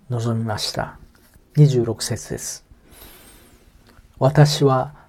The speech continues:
私の道を申し上げました。するとあなたは私に答えてくださいました。どうかあなたの掟を私に教えてください。」詩人の道は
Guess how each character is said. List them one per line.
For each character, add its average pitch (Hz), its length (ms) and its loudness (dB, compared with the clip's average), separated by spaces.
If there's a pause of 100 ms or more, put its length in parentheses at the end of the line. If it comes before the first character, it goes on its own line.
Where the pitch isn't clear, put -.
(120)
私 147 420 4
の 143 200 4
道 156 400 4
を 165 240 -2
申 139 160 6
し 143 160 -2
上 123 80 0
げ 120 100 -2
ま 117 140 0
し - 160 -10
た。 - 220 -12 (280)
す - 160 -2
る 147 140 6
と 147 240 2 (240)
あ 131 120 2
な 151 180 4
た 139 160 0
は 139 220 2
私 151 440 2
に 147 140 6
答 160 340 4
え 147 60 4
て 151 160 0
く 147 100 -14
だ 117 120 -6
さ 117 180 -6
い 110 40 -8
ま 110 140 -8
し - 140 -10
た。 - 220 -6 (540)
ど 143 200 12
う - 80 2
か 117 280 -2 (380)
あ 127 140 0
な 156 160 6
た 143 160 2
の 113 300 -2
掟 - 400 4
を 135 260 2
私 147 460 0
に 151 140 6
教 117 160 -4 (180)
え 135 100 6
て 151 160 2
く 147 160 -6
だ 101 100 -2
さ - 220 -8
い。」 151 100 -12 (1900)
詩 - 220 -2
人 147 200 8
の 143 140 6
道 135 340 2
は 123 240 2